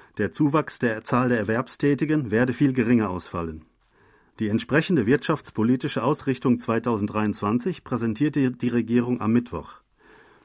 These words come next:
Die südkoreanische Wirtschaftsleistung werde lediglich um eins Komma sechs Prozent zulegen, weil inmitten des schwachen Handels der Erholungstrend in der gesamten Wirtschaft, einschließlich des Exports und der Binnennachfrage,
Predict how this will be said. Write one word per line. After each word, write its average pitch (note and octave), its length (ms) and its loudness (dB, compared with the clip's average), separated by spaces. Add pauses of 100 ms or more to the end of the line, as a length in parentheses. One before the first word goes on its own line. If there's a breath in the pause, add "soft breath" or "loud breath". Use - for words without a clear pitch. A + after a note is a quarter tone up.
(400 soft breath)
Die G#2+ 100 0
südkoreanische A#2+ 840 2
Wirtschaftsleistung A#2+ 960 -2
werde A2+ 220 0
lediglich B2 540 0
um B2+ 120 0
eins C3 220 0
Komma B2 180 2
sechs C3+ 240 -4
Prozent G2+ 440 -4
zulegen, F#2 500 -4 (300 loud breath)
weil G#2 180 2
inmitten A#2+ 340 2
des A2+ 140 -2
schwachen C3+ 320 -2
Handels C#3 460 0
der A#2+ 120 -2
Erholungstrend B2+ 800 0
in A#2 100 -4
der A#2 80 0
gesamten A2 420 -2
Wirtschaft, A2+ 480 -2 (240 soft breath)
einschließlich C3+ 680 0
des C3+ 200 -2
Exports B2+ 520 -2
und G#2+ 140 -4
der A2 80 0
Binnennachfrage, G#2 920 0